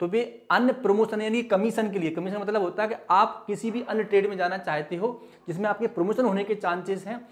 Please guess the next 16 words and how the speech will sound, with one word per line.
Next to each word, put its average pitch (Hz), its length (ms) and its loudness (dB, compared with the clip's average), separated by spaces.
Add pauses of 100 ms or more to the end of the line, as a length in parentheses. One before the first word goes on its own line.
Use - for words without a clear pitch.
(200)
जिसमें 190 180 -4
ज़्यादा 185 200 2
salary 214 360 2
आपको 196 220 2
मिल 190 160 0
सकती 190 360 -4
है 226 280 -6 (240)
और 185 60 4
आपको 185 180 2
ज़्यादा 202 180 2
सम्मान 202 320 2
प्रतिष्ठा 190 340 -4
मिल 190 140 -4
सकती 180 340 -4
है, 202 140 -4 (440)
तो - 80 0